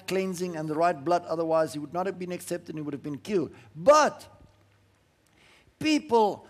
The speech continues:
like Moses, people like Joshua, people like Samuel,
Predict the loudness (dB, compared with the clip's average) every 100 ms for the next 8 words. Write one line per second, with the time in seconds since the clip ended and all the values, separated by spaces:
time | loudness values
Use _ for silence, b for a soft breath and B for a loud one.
0 | -10 -2 2 2 0 -4 -2 -2 -6 -12
1 | -12 -14 -16 _ _ _ _ _ _ _
2 | _ b b b b b b _ _ _
3 | -20 _ _ _ -20 _ -20 -20 _ _
4 | -6 -2 -2 2 4 4 4 0 -2 0
5 | 0 -4 -4 -6 -8 -16 _ _ _ _
6 | -20 _ _ _ _ _ _ _ _ _
7 | _ _ b b b b _ -6 -6 -2
8 | 0 2 2 0 -4 -4 -4 -4 -4 -4
9 | -6